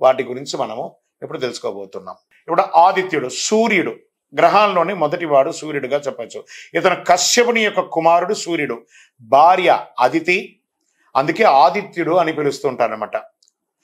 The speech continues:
సప్తాశ్వాలతో ఉన్న రథం అతని యొక్క వాహనం. సప్త అశ్వాలు ఏడు చక్రాలకు ప్రతీకలు.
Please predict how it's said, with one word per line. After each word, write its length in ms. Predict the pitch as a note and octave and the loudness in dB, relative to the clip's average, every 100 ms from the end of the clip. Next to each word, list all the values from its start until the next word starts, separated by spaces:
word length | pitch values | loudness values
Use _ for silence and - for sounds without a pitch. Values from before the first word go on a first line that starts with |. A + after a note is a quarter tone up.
| _ | _
సప్తాశ్వాలతో 1400 | - D#3+ - G#3+ G#3+ G#3+ - G#3+ G#3 F#3+ F3+ E3 G#3 - | 0 0 4 4 4 2 2 4 4 2 2 2 0 -4
ఉన్న 220 | E3 D3 | -6 -2
రథం 540 | C#3 C3+ C#3+ G3 A3 - _ _ _ _ _ _ - | 0 2 2 0 -2 -14 _ _ _ _ _ _ -4
అతని 240 | C#3+ D#3+ | 0 0
యొక్క 160 | D3 F3 | 0 0
వాహనం. 560 | C3 B2 D3 D#3 A#2 - _ _ _ _ _ _ _ | 2 4 4 0 -6 -10 _ _ _ _ _ _ _
సప్త 300 | - F3 - | 0 0 4
అశ్వాలు 560 | G#3 F#3 - F3 C#3 G#2+ | 2 4 4 4 2 -2
ఏడు 320 | A#2+ F3+ G#3+ | 0 2 2
చక్రాలకు 720 | G#3 E3+ - G3+ F#3 E3+ E3 | 2 -2 -2 2 4 4 -2
ప్రతీకలు. 640 | F#3+ D3+ D3+ E3+ E3+ A2 | -2 -2 -2 -2 -2 -4